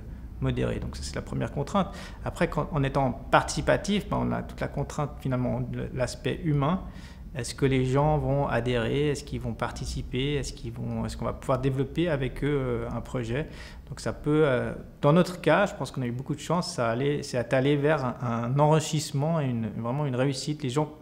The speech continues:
en contribuant, ben, et ça par-, ils participent à la réussite du projet. Alors on a beaucoup de visites, nos bâtiments attirent, euh, des visites puisqu'il y a des aspects qui sont quand même assez uniques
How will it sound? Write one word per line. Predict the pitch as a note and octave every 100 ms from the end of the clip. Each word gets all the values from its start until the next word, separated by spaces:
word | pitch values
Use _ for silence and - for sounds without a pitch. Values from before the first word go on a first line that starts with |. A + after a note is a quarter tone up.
| -
en | C3
contribuant, | - E3 - D3+ C#3 C3+ D#3+ - - - - - - -
ben, | A#2+
et | B2
ça | A#2+ B2
par-, | A2 -
ils | D#3
participent | D3+ - C3+ D3
à |
la | A#2+
réussite | A#2+ A#2+ B2
du | B2
projet. | - A#2 G#2 - - - -
Alors | C#3 C3+
on | C3
a | B2
beaucoup | C3 C3 E3 E3 D#3+
de |
visites, | C#3 D3 D3 C4 -
nos | C3+
bâtiments | B2 B2+ B2 C#3 C#3 C#3+
attirent, | B2+ - - D#3+ F3 D#3 -
euh, | B2 A#2+
des | A#2 A#2
visites | C3 C#3 A3
puisqu'il | - - C3
y |
a |
des | A#2+ A#2+ A#2
aspects | A#2+ - - C3 B2+
qui | B2+
sont | - A#2+
quand | A2+
même | A#2 A#2 C3+
assez | A#2 -
uniques | C3+ C#3 G3+ -